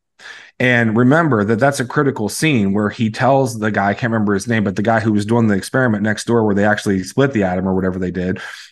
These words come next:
either keep doing this and you're out. In other words, either keep doing this organization of the workers and this left-wing sort of leanings, and you're just out, or stop it right now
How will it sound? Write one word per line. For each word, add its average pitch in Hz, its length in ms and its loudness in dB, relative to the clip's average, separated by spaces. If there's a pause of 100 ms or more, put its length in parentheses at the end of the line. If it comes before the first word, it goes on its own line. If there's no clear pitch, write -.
(140)
either 120 600 2
keep 165 240 0
doing 160 280 2
this 170 380 -2 (120)
and 107 180 2
you're 92 220 0
out. 160 420 0 (560)
In 120 40 -2
other 135 120 4
words, 117 460 2
either 120 240 2
keep 147 260 0
doing 151 240 2
this 147 240 0
organization 139 640 0
of 139 80 -2
the 127 100 -2
workers 135 480 2
and 110 140 0
this 120 160 0
left-wing 135 640 0
sort 131 260 0
of 117 180 0
leanings, 156 600 0 (760)
and 117 300 4
you're 131 120 4
just 143 220 0
out, 143 400 0 (400)
or 139 380 4
stop 147 420 -2
it 120 120 0
right 120 200 2
now 139 380 0